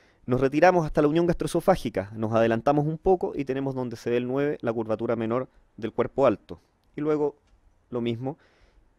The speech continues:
Y posteriormente hacemos la retrovisión, ahí en este caso tenemos la curvatura menor subcardial,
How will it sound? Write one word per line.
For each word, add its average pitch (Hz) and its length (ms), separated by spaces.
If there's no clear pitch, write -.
Y 131 100
posteriormente 139 520
hacemos 127 260
la 123 120
retrovisión, 175 680
ahí 117 260
en 113 100
este 113 160
caso 117 220
tenemos 117 180
la 117 80
curvatura 117 440
menor 117 240
subcardial, 165 680